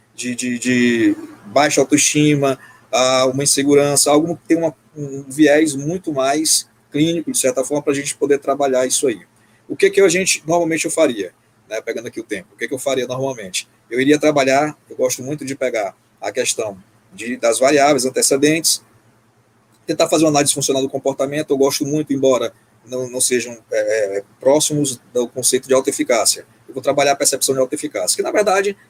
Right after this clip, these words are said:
é trabalhar operantes. Quando eu falo de experiência direta que gera uma autoeficácia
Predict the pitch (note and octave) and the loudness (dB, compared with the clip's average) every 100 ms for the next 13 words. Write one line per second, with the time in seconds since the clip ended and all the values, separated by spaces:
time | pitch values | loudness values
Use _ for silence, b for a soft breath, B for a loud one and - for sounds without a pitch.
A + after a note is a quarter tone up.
0 | _ - F3+ F3 E3+ E3 D#3 A#2 - - | _ -8 -2 2 2 2 0 0 -2 -4
1 | _ _ _ D3 D#3 D#3 D3+ C3 C3+ - | _ _ _ -4 0 2 2 2 -2 2
2 | C#3 C#3+ G3 - C3 B2 D#3 E3 - A#2+ | 2 2 0 0 0 2 0 -2 -8 -2
3 | B2 B2 A#2 A2+ G#2+ - G2+ C3 D#3 - | -2 -2 -6 -8 -8 -16 -6 -2 0 -2
4 | G2+ | -4